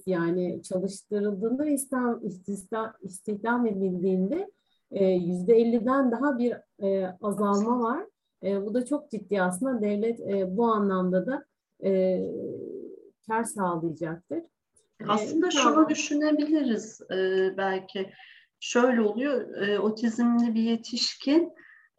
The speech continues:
Speaker 2: e, çalışmadığında evde duruyor, evde bakım parası alıyor ya da, e, ebeveynleri işi bırakıyor, evde yetişkin bireye bakması gerekiyor.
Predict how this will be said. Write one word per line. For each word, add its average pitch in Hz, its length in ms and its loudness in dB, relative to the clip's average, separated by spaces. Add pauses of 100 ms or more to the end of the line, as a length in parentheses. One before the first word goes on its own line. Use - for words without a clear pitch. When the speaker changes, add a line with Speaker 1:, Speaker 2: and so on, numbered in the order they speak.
Speaker 2:
e, 226 560 2
çalışmadığında 208 1200 2 (640)
evde 208 500 2
duruyor, 165 420 -10 (400)
evde 196 400 4
bakım 269 640 2
parası 220 440 2
alıyor 185 320 0
ya 247 340 2
da, 320 220 -4 (500)
e, 208 40 0 (520)
ebeveynleri 247 720 2
işi 247 340 -4
bırakıyor, 214 500 0
evde 285 300 0
yetişkin 339 540 0
bireye 311 320 2
bakması - 840 -2
gerekiyor. 147 680 -2